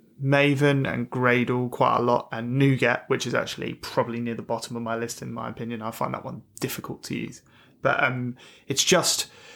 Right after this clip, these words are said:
very e-, I think partially because it's just the people using this stuff perhaps weren't the,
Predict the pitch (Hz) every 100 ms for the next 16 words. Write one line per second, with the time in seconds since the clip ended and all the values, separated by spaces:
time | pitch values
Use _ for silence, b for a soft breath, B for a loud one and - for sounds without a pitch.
0 | B B 139 143 139 127 131 147 170 285
1 | 240 - 233 233 156 135 - 139 143 -
2 | 143 - _ _ _ _ _ _ b b
3 | b b _ - _ _ _ - 143 156
4 | 135 135 135 135 127 123 - 135 127 -
5 | - - 135 131 123 - - 135 131 117
6 | 113 113